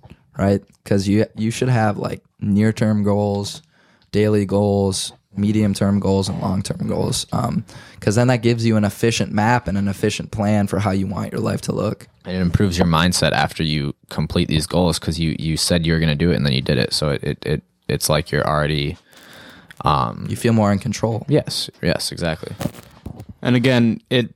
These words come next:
Speaker 3: might sound like we're getting off topic talking about routines and plans, but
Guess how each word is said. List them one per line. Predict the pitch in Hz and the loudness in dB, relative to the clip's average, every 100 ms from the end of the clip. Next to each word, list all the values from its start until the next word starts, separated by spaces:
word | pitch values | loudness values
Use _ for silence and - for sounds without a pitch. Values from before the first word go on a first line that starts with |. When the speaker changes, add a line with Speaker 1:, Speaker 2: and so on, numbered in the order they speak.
| - | -10
Speaker 3:
might | 123 127 131 139 | -4 0 0 0
sound | - 107 101 113 113 | -2 0 2 2 2
like | 101 - | 0 0
we're | 104 101 98 95 - - | 2 2 2 0 -4 -4
getting | 113 107 104 | 0 0 2
off | 98 | 0
topic | - 101 98 92 107 - _ _ _ - | 0 0 0 -2 -4 -6 _ _ _ -6
talking | 104 95 98 | -4 -4 -4
about | 92 92 | -6 -6
routines | 87 95 - 92 95 | -4 -8 -6 -6 -6
and | 101 92 | -6 -8
plans, | - 92 - 107 104 - - | -6 -4 -2 -2 -4 -10 -8
but | 117 101 92 - | 0 0 0 -4